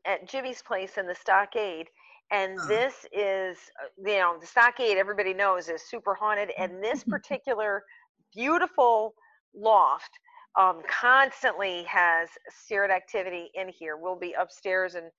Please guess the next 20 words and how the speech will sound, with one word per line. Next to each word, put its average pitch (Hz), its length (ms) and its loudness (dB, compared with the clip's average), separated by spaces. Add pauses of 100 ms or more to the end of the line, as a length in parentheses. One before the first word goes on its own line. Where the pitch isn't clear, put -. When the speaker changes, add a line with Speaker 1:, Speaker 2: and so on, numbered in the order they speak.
(280)
Speaker 1:
we'll 180 140 -6
hear 180 200 -8
somebody 175 360 -6
walking 170 440 -6
around 185 340 0
on 175 60 -6
the 175 80 -10
concrete 185 500 -2
floors 185 380 -4
down 175 240 0
here, 185 140 -6
and 170 80 -6
it 151 80 -14
sounds 175 200 -8
like 175 160 -10
the 170 60 -6
hard 175 320 0 (260)
shoes, 190 640 -12
the 165 180 -2 (480)
hard-soled, 175 540 -2